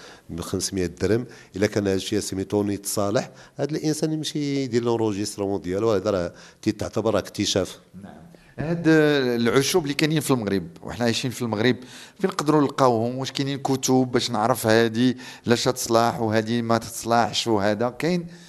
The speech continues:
Speaker 2: خممتي دير شي كتاب؟
Speaker 1: أه،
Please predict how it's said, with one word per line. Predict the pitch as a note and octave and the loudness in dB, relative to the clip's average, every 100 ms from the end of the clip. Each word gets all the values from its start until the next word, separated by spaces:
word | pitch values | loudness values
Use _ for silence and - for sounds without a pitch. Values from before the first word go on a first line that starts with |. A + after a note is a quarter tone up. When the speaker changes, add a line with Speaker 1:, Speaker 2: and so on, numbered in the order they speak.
| - - | -20 -8
Speaker 2:
خممتي | - C3+ D3+ D#3+ | -4 -2 0 0
دير | C3 C#3 | 0 0
شي | - | 0
كتاب؟ | C#3+ - E3+ E3+ - - - _ _ - - | -2 0 0 -2 -12 -20 -20 _ _ -20 -10
Speaker 1:
أه، | D3 D#3 D3+ D3 D3 C#3+ C#3+ C#3 C3 | -4 0 0 0 0 0 2 2 0